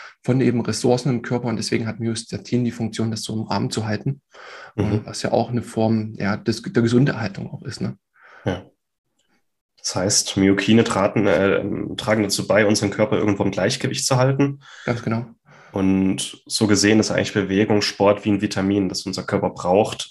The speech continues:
Speaker 2: ohne dass der Körper nicht im Gleichgewicht sein kann.
Speaker 1: Hundert Prozent, ja. Man, man sagt auch, Myokine sind so die Apotheke unseres Körpers.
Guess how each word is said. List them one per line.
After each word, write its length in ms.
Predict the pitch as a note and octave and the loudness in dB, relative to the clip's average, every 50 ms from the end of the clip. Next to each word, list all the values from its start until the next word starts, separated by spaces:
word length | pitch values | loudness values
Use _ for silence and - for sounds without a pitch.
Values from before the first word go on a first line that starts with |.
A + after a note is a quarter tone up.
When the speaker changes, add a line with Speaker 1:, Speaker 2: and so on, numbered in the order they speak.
| - | -10
Speaker 2:
ohne 360 | - F#2+ F#2 F#2+ F#2+ F#2+ F2+ | -4 0 2 2 4 2 2
dass 480 | F2 - F#2 F#2 F#2+ - - - - - | 2 2 0 2 2 2 2 0 0 -4
der 120 | - G2 | -6 -6
Körper 520 | F2+ - - F#2+ F#2+ F#2+ F#2+ G2+ G2 F#2+ F#2+ | -6 -2 0 0 0 2 2 2 4 4 4
nicht 220 | F#2+ F#2+ F#2+ - | 2 0 -2 -4
im 60 | G#2 | -4
Gleichgewicht 460 | - F#2+ F#2+ F#2+ - - - D#2 - - | -2 -2 -2 -2 -4 -8 -8 -6 -4 -4
sein 200 | - D#2 E2+ - | -2 -4 -4 -4
kann. 280 | - E2+ F2 F#2+ - _ _ _ _ _ _ _ _ _ _ _ _ _ _ _ _ - | -4 -6 -6 -8 -12 _ _ _ _ _ _ _ _ _ _ _ _ _ _ _ _ -2
Speaker 1:
Hundert 300 | - A#2 A#2 A#2 - - | 0 2 2 0 -2 -4
Prozent, 460 | - G2 - - A2 A2 A2+ A2 - | -6 -4 -2 0 0 0 0 -2 0
ja. 220 | G#2 G#2 G#2 - - | -2 -2 -2 -2 0
Man, 240 | A2+ A2+ A#2 A#2 A#2 | 2 4 4 4 4
man 120 | A#2+ A#2 | 4 6
sagt 200 | A2+ B2 B2+ - | 6 4 4 4
auch, 100 | C#3+ B2 | 2 4
Myokine 460 | B2+ C#3 C3+ B2+ C3 - C#3 C#3+ D3 | 6 6 6 6 4 4 2 2 2
sind 180 | C3 C3+ C3 B2+ | 2 0 0 0
so 100 | B2 B2 | 0 -2
die 140 | B2 - - | -2 -2 -4
Apotheke 560 | - G2 A#2+ A#2+ - - B2 C3 C3+ - - | -2 -2 -2 -2 0 2 2 2 2 0 -4
unseres 300 | - D3+ D3+ D3 D3 - | -4 -2 -4 -4 -6 -6
Körpers. 480 | - - C#3+ C#3 D3 D3 D3+ - _ | -4 -4 -4 -2 -2 -4 -6 -6 _